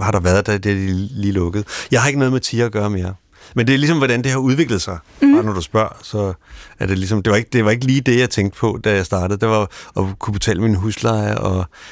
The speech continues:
Speaker 1: få nogle penge og tage ud og rejse. Så det var det.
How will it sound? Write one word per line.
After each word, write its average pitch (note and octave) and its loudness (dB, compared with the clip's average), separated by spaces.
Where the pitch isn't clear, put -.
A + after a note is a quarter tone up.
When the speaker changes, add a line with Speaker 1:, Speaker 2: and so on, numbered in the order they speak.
Speaker 1:
få G#2+ -2
nogle G2+ 4
penge G#2 2
og F#2 0
tage - -2
ud G2+ 0
og G2+ 0
rejse. F#2+ -4
Så - -2
det A#2 2
var A#2 0
det. A2+ -4